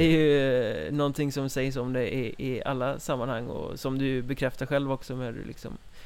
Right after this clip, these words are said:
säger vad du tycker och, och sådär liksom. Hur, hur problematiskt är det att vara sån inom hockeyn? Jag menar,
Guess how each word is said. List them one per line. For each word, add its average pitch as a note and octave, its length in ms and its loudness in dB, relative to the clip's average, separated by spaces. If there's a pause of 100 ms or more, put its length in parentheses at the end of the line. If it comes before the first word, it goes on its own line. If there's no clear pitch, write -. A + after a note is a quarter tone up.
(140)
säger C3 240 0
vad C3 120 0
du C3+ 60 2
tycker A#2 400 -4
och, A2+ 360 -6 (100)
och A2+ 240 -6
sådär A2+ 200 -6
liksom. C#3 240 -6
Hur, D3 400 0 (360)
hur D#3+ 180 4
problematiskt D3 720 2
är C#3+ 120 2
det C3+ 140 0
att C3 60 0
vara D3 200 0
sån B2 400 -4 (220)
inom C3 280 -2
hockeyn? B2 380 -6
Jag B2+ 120 -6
menar, A#2+ 280 -6